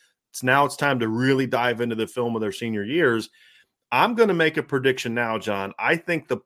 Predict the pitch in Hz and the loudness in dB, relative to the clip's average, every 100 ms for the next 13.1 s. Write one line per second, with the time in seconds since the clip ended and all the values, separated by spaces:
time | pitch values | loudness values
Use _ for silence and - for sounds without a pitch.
0 | - - 170 170 - 165 143 127 123 123 | -14 2 2 2 -2 -4 -2 -2 -2 -2
1 | 120 117 117 110 107 110 110 104 95 113 | -2 -4 -4 -4 -4 -6 -6 -8 -6 -4
2 | 104 107 101 95 95 95 107 120 123 113 | -2 -4 -8 -8 -6 -2 0 2 2 0
3 | 117 110 110 98 _ _ _ _ _ 120 | -4 -4 -6 -8 _ _ _ _ _ 2
4 | 120 113 - - 151 135 135 113 107 101 | 2 2 -2 -2 -2 0 -2 -4 -2 -2
5 | 98 104 101 98 95 95 110 101 95 92 | -2 -2 0 0 -4 -4 -2 -2 -2 -6
6 | _ _ _ 120 117 135 135 127 117 117 | _ _ _ -2 4 2 4 0 2 -2
7 | - 113 110 107 - - - _ 120 104 | -4 -4 -4 -4 -6 -8 -12 _ -10 -10
8 | - - 131 120 104 101 120 113 - 110 | -8 -8 -2 -2 -4 -8 -6 -6 -6 -12
9 | - 120 104 - 101 101 127 147 127 - | -4 -2 -2 -6 -14 -4 0 2 0 -2
10 | 120 113 104 - 113 101 92 95 104 95 | -6 -4 -8 -6 -6 -4 -6 -4 -2 -2
11 | - 95 98 - 104 107 120 - - 156 | -6 -16 -16 -6 -6 -4 -6 -6 -4 0
12 | 151 131 120 101 117 - 113 117 110 110 | 2 2 -2 -2 -6 -6 -4 -2 0 -2
13 | - | -6